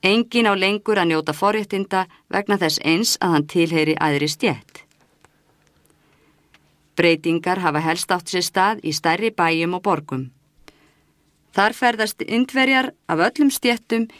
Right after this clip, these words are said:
í sama strætisvagni og í lestum, skipum og flugvélum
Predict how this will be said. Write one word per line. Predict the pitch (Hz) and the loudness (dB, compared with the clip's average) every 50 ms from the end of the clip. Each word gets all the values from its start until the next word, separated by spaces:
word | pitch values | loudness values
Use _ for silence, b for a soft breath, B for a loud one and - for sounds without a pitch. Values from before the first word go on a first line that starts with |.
| B B B | B B B
í | - 156 | -2 0
sama | - - 214 220 247 254 240 | 2 4 4 4 4 4 2
strætisvagni | 233 - - 202 196 202 202 - 208 - - 175 165 156 156 - 170 175 185 185 b b b b b b b b b | -2 -2 0 0 2 0 0 -4 -8 -8 -2 -2 -2 -2 -2 -4 -4 -4 -4 -6 b b b b b b b b b
og | 175 165 156 | 2 4 4
í | 151 156 | 6 4
lestum, | 165 202 233 - - - - 233 233 - - - | 4 2 2 -2 -6 -6 -4 -4 -4 -6 -6 -8
skipum | - - - 185 170 170 170 - 180 196 208 190 | -8 -4 0 2 2 2 2 0 -2 -2 0 0
og | 160 147 151 | -2 -2 0
flugvélum | 160 160 160 165 175 175 175 202 208 214 | 2 2 2 2 2 0 0 0 -2 -2